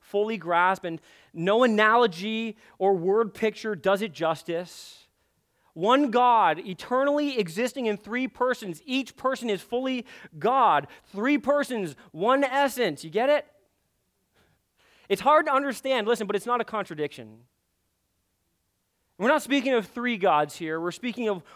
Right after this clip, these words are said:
one God. And, and again, I get that this is not easy for us to understand, but if I could p-, appeal to, uh, our limited human, uh, knowledge and finiteness, allow me to do so for a moment. Wouldn't we expect that when it comes to God?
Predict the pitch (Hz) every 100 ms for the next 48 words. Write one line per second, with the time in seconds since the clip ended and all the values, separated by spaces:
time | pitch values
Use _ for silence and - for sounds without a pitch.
0 | _ 180 220 226 226 175 165 147 151 190
1 | 208 202 214 208 247 233 254 175 262 233
2 | 202 185 214 180 190 214 247 - 233 226
3 | 254 254 - - - 202 220 233 - 240
4 | 208 220 208 - - 208 226 247 240 -
5 | - 208 214 262 233 - 214 - 240 240
6 | 240 - 220 196 - - 190 180 185 175
7 | 165 _ 170 190 220 254 254 254 220 -
8 | - 220 233 240 240 233 220 _ _ _
9 | _ 170 175 185 196 233 240 233 185 -
10 | - 196 170 196 - - 202 226 226 226
11 | 220 220 202 220 226 190 151 214 196 220
12 | - 190 170 180 208 214 185 226 262 247
13 | 202 - - 185 - 185 185 170 180 175
14 | - 170 175 180 185